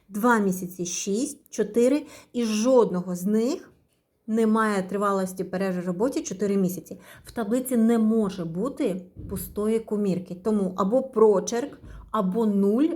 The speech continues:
або ось таке скорочення Н Д, це якщо у вас немає даних. І порахували суму чотирнадцять. Далі, щодо жі-, жінок. Жодна не знаходиться дома місяць.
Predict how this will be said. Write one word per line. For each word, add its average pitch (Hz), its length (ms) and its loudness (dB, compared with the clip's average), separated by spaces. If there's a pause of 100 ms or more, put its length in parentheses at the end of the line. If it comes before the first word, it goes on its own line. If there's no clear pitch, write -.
(100)
або 220 480 2 (560)
ось 208 100 -10
таке 226 300 -4
скорочення 208 720 0 (140)
Н 202 260 4
Д, 269 320 4
це 208 140 -2
якщо 202 320 -4
у 240 60 -2
вас 185 220 -2
немає 196 520 0
даних. 175 600 -2 (640)
І 339 160 4
порахували 247 760 2
суму 185 480 -6
чотирнадцять. 196 720 -4 (340)
Далі, 214 360 2
щодо 320 260 -2
жі-, 233 300 -4
жінок. 214 460 -2 (380)
Жодна 247 640 2
не 320 140 0
знаходиться 220 600 -4
дома 226 500 -2 (120)
місяць. - 580 -4